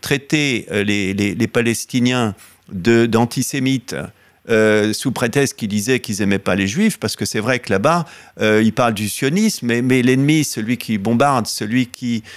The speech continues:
euh, a un État, euh, réservé à son groupe, euh, philosophique ou culturel, euh, c'est l'État juif. Voilà. Donc dire que quand ils n'aiment pas les Juifs, ce sont des antisémites, c'est monstrueux, surtout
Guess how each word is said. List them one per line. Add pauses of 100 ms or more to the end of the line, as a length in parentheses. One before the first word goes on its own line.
(180)
euh,
a
un
État,
euh,
réservé
à
son
groupe,
euh,
philosophique
ou
culturel,
euh,
c'est
l'État
juif. (240)
Voilà. (280)
Donc
dire
que (440)
quand
ils
n'aiment
pas
les
Juifs,
ce
sont
des
antisémites,
c'est
monstrueux,
surtout